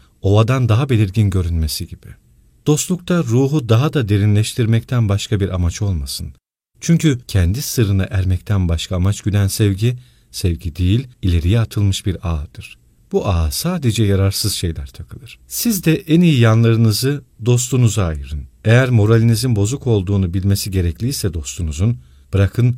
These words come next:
yüksek olduğunu da bilsin. Dostunuz ne içindir ki onu zaman öldürmek için mi arayasınız? Onu hep yaşanası zamanlarla arayın.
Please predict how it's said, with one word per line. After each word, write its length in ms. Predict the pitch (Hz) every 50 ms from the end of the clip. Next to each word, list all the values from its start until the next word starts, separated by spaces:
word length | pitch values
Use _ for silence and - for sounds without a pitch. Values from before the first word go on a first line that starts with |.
| - - -
yüksek 360 | 110 107 - - 139 127 -
olduğunu 440 | - 101 92 85 95 101 107 120 113
da 120 | 92 78
bilsin. 340 | - 71 - - - - - - - _ _ -
Dostunuz 500 | 131 139 - - - 190 190 165 107 90
ne 120 | 95 123
içindir 400 | 170 170 - - 135 98 - 73 69
ki 180 | - - 95
onu 260 | 92 - 98 98 101 90
zaman 340 | 90 92 90 107 113 110
öldürmek 480 | 104 101 95 90 92 101 120 143 147 -
için 200 | - - 175 170
mi 80 | 123 92
arayasınız? 640 | 87 82 78 80 78 - - 80 67 65 - - - _ _ _ _ _ _
Onu 220 | - 143 165 170 139
hep 240 | 165 180 180 - - _ -
yaşanası 560 | 92 98 101 - - 131 135 139 131 - 170
zamanlarla 640 | 123 113 113 113 120 123 127 139 143 135 127 123 113
arayın. 340 | 95 82 82 73 69 65